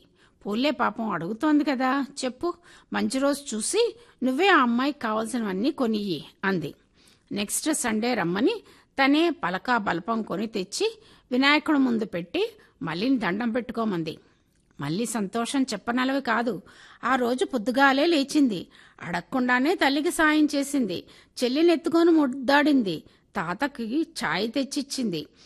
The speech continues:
కాలికి నూనె రాసింది. "ఏందే, ఏమైంది? ఇవాళ ఇంత హుషారుగున్నావు?" అన్నారు తల్లి తండ్రి. "అక్క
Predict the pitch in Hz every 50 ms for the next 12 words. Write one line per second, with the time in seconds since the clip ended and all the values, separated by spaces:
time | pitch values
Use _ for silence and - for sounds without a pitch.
0 | _ _ _ - 185 160 156 208 285 277 - 302 262 269 330 339 294 262 277 311
1 | 320 320 320 320 - 285 247 214 175 156 175 - _ _ _ _ _ - 151 170
2 | 190 233 254 277 220 220 277 359 - - - - 165 185 185 190 233 247 277 302
3 | 320 359 440 480 466 - - - _ _ - 254 277 285 285 277 262 254 240 -
4 | 269 269 - 320 302 311 311 320 349 359 370 403 466 523 - - - _ - _
5 | 208 214 233 233 220 202 233 285 - - 196 180 226 269 269 - 233 208 202 180
6 | 185 160 - - _ _ _ - - _ _ _ - 160 - _ _ - 302 269
7 | 240 269 349